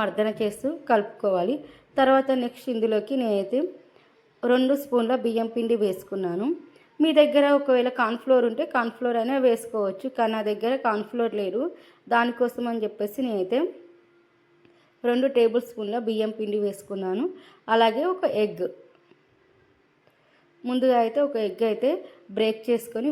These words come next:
వేసేసుకుంటున్నాను. ఎగ్ వేసుకోవడం వల్ల చాలా బాగుంటుంది చికెన్ పకోడా అనేది. అయితే లేయర్ అనేది పైన మనం పిండి లేయర్ అనేది పట్టిస్తాం కదా, అదైతే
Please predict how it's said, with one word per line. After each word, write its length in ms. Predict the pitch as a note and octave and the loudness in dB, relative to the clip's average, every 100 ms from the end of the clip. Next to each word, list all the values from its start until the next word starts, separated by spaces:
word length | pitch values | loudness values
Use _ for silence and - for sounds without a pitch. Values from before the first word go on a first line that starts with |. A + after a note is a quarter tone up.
| B3 | 0
వేసేసుకుంటున్నాను. 920 | G3+ - G#3 - G#3 F#3+ F#3+ F#3 C#4 - - _ _ _ _ _ _ _ _ _ _ _ _ _ - A3+ | -2 -6 -10 -10 -8 -8 -6 -2 -2 -4 -12 _ _ _ _ _ _ _ _ _ _ _ _ _ -4 -2
ఎగ్ 140 | A3+ C4 | 2 4
వేసుకోవడం 480 | B3 A#3+ - A#3 A3+ A3 | 4 2 -4 -2 -2 -2
వల్ల 120 | G#3 C4 - | -4 -2 2
చాలా 280 | A3 G#3+ G#3+ | 2 4 2
బాగుంటుంది 440 | G#3 G#3 G3+ F#3+ F#3+ - | 0 -2 -4 -6 -8 -10
చికెన్ 280 | G#3+ A3 G#3+ | -6 -6 -4
పకోడా 380 | G3+ - G3+ G3 F#3+ | -6 -2 -2 -2 -2
అనేది. 300 | F#3+ F#3 F3 | 0 0 0
అయితే 180 | E3+ G#3+ D4+ - - _ _ _ _ _ _ _ - | -2 -2 -4 -6 -18 _ _ _ _ _ _ _ 0
లేయర్ 420 | B3 A#3+ B3 A#3+ | 6 8 8 4
అనేది 300 | A3 A3 A3 C#4+ | 0 -2 -4 0
పైన 240 | A#3 A3 A#3+ | 2 2 0
మనం 160 | A#3+ A#3+ A#3+ | -2 -4 -4
పిండి 220 | A3+ A3+ A3 | -4 0 0
లేయర్ 260 | G#3+ G#3+ | 2 2
అనేది 180 | G#3 G#3+ A3 | 0 0 -4
పట్టిస్తాం 440 | G#3 G#3 G#3 G#3+ G3+ | -4 -4 -6 -6 -4
కదా, 80 | A3 | -2
అదైతే 300 | G#3+ G#3 G3 | 0 0 2